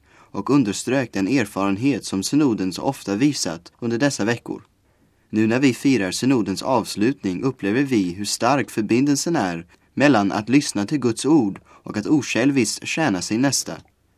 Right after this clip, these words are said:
Under synoden blev det uppenbart hur stort behovet är av en mer intim uppmärksamhet mot Gud och hans ord."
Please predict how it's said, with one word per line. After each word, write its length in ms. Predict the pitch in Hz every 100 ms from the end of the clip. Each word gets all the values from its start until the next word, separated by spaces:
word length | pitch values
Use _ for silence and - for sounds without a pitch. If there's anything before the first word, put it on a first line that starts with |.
| _ _ _ -
Under 180 | 110 113
synoden 500 | 110 117 135 156 117
blev 160 | 107 101
det 80 | 110
uppenbart 640 | 135 - 101 127 117 -
hur 60 | 110
stort 340 | - 139 143
behovet 480 | 117 120 147 156 151
är 240 | 98 87
av 180 | 90 110
en 100 | 127
mer 160 | 110 104
intim 640 | 107 104 156 151 98 87 - -
uppmärksamhet 760 | 147 127 107 104 98 107 101 -
mot 200 | 127 -
Gud 340 | 120 92 85 _
och 300 | - 90 -
hans 240 | 98 95
ord." 340 | - 117 87